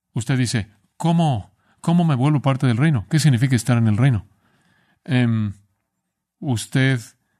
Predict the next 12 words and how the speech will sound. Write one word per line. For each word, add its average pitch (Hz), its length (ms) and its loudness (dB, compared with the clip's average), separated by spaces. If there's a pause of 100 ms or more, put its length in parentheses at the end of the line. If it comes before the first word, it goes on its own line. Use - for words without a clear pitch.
(240)
pasó 123 320 -2
por 120 120 0
una 117 160 2
crucifixión. 110 720 -2 (280)
"¿Qué 196 100 2
quieres 190 200 0
decir 143 320 0
que 131 200 -2
pasé 131 300 -2
por 131 120 -4
una 123 140 0
crucifixión?" 110 600 -2